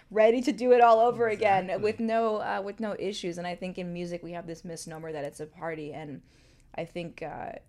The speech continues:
Speaker 1: m-, my own wellness has, has allowed me to make possibly the best music I've ever made.
Speaker 2: Wow, that's incredible
Speaker 1: Yeah.
Speaker 2: to hear.
Speaker 1: Yeah.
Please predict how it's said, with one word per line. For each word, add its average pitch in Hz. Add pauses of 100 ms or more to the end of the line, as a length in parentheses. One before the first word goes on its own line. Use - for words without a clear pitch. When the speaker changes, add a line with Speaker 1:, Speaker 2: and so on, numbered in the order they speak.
(120)
Speaker 1:
m-, 180
my 170
own 180
wellness 170
has, 165 (240)
has 175
allowed 165
me 175
to 180
make 170
possibly 165
the 160
best 165
music 170
I've 147
ever 151
made. 135 (380)
Speaker 2:
Wow, 101 (220)
that's 113
incredible 113
Speaker 1:
Yeah. -
Speaker 2:
to 101
hear. 104 (140)
Speaker 1:
Yeah. 190